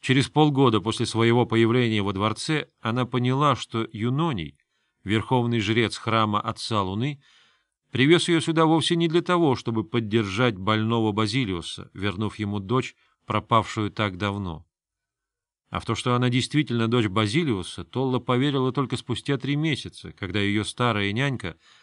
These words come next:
рассказала ей о том, как она жила здесь. Однажды она шла к отцу каким-то коридором, но вдруг остановилась.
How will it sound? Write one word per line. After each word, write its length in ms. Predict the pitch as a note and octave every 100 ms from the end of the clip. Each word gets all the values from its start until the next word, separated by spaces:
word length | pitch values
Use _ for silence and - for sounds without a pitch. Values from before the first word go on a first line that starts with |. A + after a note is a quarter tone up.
| _ -
рассказала 680 | G#2 A#2+ D3 C3+ C3 D3 A#2+
ей 260 | A#2 A2
о 40 | A2
том, 340 | - D3 B2
как 200 | B2 A#2
она 200 | B2 A#2+
жила 340 | G2+ A#2 A#2
здесь. 560 | G#2+ F2+ G2+ F#2+ D#2 _ _ _ _ _ _ _ _ _ _ _
Однажды 440 | F#2 F2 B2 A2+ B2
она 200 | B2 B2
шла 240 | - C#3
к 80 | B2+
отцу 320 | B2 - D#3+
каким-то 380 | B2 G#2+ B2 A2
коридором, 580 | - A2+ A#2 E3 D#3 - - _ _ _ -
но 100 | A#2+
вдруг 240 | D#3 D3
остановилась. 800 | C#3+ - C#3 C3+ E3 A2+ F2